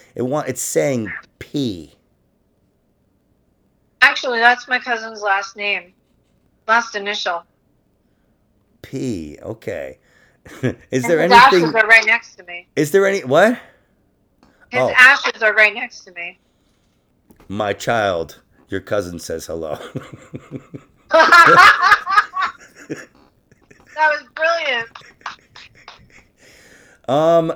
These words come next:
Speaker 1: your cousin's concerned that you'll never find this man.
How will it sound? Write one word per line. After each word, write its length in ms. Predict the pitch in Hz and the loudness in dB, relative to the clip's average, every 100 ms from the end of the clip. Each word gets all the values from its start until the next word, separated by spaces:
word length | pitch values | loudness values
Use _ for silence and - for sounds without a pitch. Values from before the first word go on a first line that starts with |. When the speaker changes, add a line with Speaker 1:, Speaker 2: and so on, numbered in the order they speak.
| _ - | _ -4
Speaker 1:
your 240 | 170 190 | 2 2
cousin's 580 | - 233 240 220 214 - | 2 2 2 2 -4 -8
concerned 1000 | - 165 - 196 214 175 131 107 95 - _ _ _ _ _ _ _ _ _ - | -8 -10 -8 -8 -6 -4 -6 -10 -16 -20 _ _ _ _ _ _ _ _ _ -4
that 260 | 160 160 | -4 -2
you'll 120 | 170 | -2
never 360 | 165 175 175 170 | 0 -2 -2 -4
find 480 | - 151 170 185 127 | -4 -8 -8 -8 -8
this 200 | 98 - | -10 -10
man. 400 | 90 76 64 | -12 -12 -18